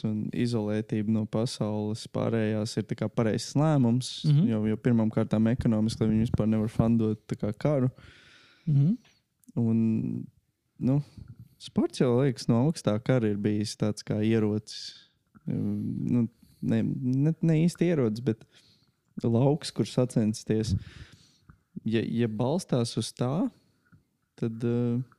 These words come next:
Speaker 1: jā, man liekas, tas ir ļoti, ļoti svarīgi, kad izolēt arī sportistus, lai arī viņi cieš, nu, tā kā valsts dēļ. Jo, nu,
Speaker 2: Mhm.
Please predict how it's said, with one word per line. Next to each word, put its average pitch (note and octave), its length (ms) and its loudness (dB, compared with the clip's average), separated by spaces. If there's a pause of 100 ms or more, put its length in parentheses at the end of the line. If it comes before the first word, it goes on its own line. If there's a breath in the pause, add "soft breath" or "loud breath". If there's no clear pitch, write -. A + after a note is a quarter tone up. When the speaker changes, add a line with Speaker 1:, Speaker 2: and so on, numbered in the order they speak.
(280)
Speaker 1:
jā, C#3 180 0
man C3 120 4
liekas, A#2+ 260 2
tas A#2 200 -4
ir A#2 80 2
ļoti, A#2+ 460 2
ļoti B2+ 340 2
svarīgi, B2+ 480 0
kad G#2+ 180 -2
izolēt A2 540 0
arī G#2 320 -2
sportistus, - 840 -4
lai G#2+ 140 0
arī G#2+ 160 0
viņi A#2+ 320 2
cieš, A#2+ 400 0 (1160 soft breath)
nu, A#2+ 100 0
tā A#2 100 -6
kā G#2 320 -4
valsts A2 560 -4
dēļ. G#2+ 400 -2 (720)
Jo, A2+ 100 0
nu, A2 100 4
Speaker 2:
Mhm. G#3 160 2